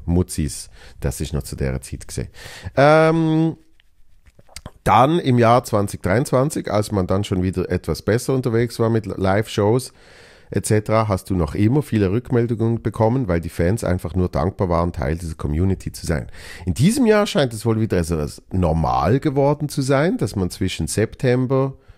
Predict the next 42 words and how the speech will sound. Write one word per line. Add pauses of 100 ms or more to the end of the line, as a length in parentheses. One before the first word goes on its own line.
(140)
bis
März
immer
was
besuchen
kann
und
entsprechend
auch
nach
den
Shows
mit
den
Künstlern
direkt
in
Kontakt
treten
kann (460)
und
ein
paar
Worte
wechseln
kann. (240)
Mhm. (640)
Man
würde
wohl
denken,
dass
diese
Euphorie
und
dieses
Bedürfnis
von
Nachholen
bereits
durch
ist.